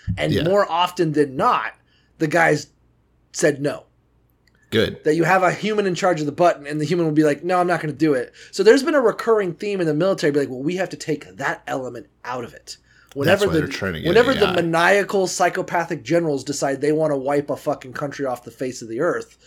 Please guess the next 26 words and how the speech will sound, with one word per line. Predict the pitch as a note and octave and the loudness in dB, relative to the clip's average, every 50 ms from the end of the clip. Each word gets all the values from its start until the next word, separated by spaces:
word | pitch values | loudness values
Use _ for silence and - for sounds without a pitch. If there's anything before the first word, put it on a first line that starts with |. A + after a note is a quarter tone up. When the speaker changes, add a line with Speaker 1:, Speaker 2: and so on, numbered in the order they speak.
| - - - - - - | -20 -20 -20 -20 -14 -8
Speaker 2:
Yeah. | - - - D3+ | -8 -6 -4 -4
Speaker 1:
we | F#3 G3+ G3+ | -4 -2 -2
need | G3 F#3 E3+ | -2 0 2
that. | D#3 E3+ D#3 - | 2 2 2 2
That | D#3+ E3+ F3+ | 0 -2 0
just | E3+ F3 D3+ | -2 -2 -4
needs | F3 E3+ - | -4 -4 -4
to | D#3+ | -4
be, | D#3+ E3 | -4 -4
they | C#3+ A#2+ A#2 D3+ D#3 D#3 | -4 0 2 4 4 4
need | E3 E3 D#3+ D3+ | 4 2 0 0
to | |
be | D3 D3+ | 0 0
the | C#3+ C#3+ | 0 0
ones | C#3 C#3 C#3 C3+ | -2 -4 -6 -6
to | - A#2+ | -8 -8
do | C3+ B2+ A2 | -8 -8 -8
it. | G2 | -6
The | - D3+ | -6 -4
guys | F3 G#3+ A3 G3+ - | -2 0 -2 -2 -4
far | - - A#3 A3+ A3 A3 G#3+ | -4 -2 2 2 4 4 4
away | G3+ G3 F#3+ F3+ | 2 0 -2 -2
from | E3 - E3+ E3 | -4 -4 -6 -6
the | D#3 | -4
fucking | D3+ - E3 D3+ - D#3 C#3+ | -4 -4 -6 -6 -6 -8 -6
problem | - D3+ C#3 C3+ C3+ C#3 C3+ C3 B2+ A#2 | -4 -2 -2 -2 -4 -6 -10 -10 -14 -18